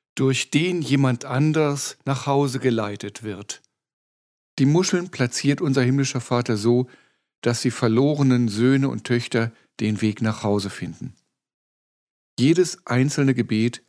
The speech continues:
ist Ausdruck deiner Hoffnung und deiner Liebe.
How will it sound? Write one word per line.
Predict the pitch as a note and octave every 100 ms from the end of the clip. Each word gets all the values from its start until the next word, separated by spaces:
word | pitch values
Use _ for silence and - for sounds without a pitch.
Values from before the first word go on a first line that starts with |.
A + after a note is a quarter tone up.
| _ _ _
ist | A#2 A2 -
Ausdruck | A2 A#2+ C#3 C3 B2+ - _
deiner | A2+ G#2 B2 B2+
Hoffnung | A#2 A2+ A#2+ A#2
und | - G2+ F#2+ -
deiner | G2 G#2+ A2+
Liebe. | A2 G#2 F2+